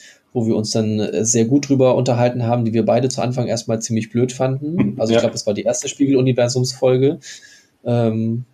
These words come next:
Speaker 1: wo wir sie uns dann schön geredet haben. Bei mir ist jetzt diesmal ein bisschen andersrum. Ich fand sie vorher okay und gut und, äh, ja, es, es weist einige Lücken auf. Und gerade halt auch Fragen, die jetzt aufkommen, die diesmal nicht ganz so spannend sind,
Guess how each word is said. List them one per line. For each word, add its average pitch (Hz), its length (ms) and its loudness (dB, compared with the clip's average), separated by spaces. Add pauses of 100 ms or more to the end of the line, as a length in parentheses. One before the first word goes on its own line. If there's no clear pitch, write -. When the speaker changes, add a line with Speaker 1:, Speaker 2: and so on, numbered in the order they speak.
(120)
Speaker 1:
wo 120 160 -2
wir 113 80 0
sie 104 100 -4
uns 113 180 -2
dann 110 280 -2
schön 139 240 0
geredet 139 400 0
haben. 131 560 -2
Bei 120 80 -2
mir 131 100 2
ist 127 120 -2
jetzt 113 140 -6
diesmal 120 200 -2
ein 107 40 -4
bisschen 101 200 -4
andersrum. 92 400 -10
Ich 113 80 -6
fand 139 140 -4
sie - 80 -4
vorher 180 300 2
okay 202 280 0
und 117 200 -2
gut 208 320 -2
und, 123 260 -2
äh, 120 180 -2 (680)
ja, 127 200 6
es, 127 160 0
es - 260 -6
weist 117 260 2
einige 104 280 -2
Lücken 101 280 -4
auf. - 480 -12
Und 117 180 -8
gerade 110 200 2
halt 110 160 -2
auch 110 80 -4
Fragen, 110 400 0
die 104 80 0
jetzt 101 180 0
aufkommen, 98 560 -4
die - 80 -12
diesmal 113 300 0
nicht 110 140 -2
ganz 120 180 0
so 110 60 -2
spannend 104 340 0
sind, - 420 -8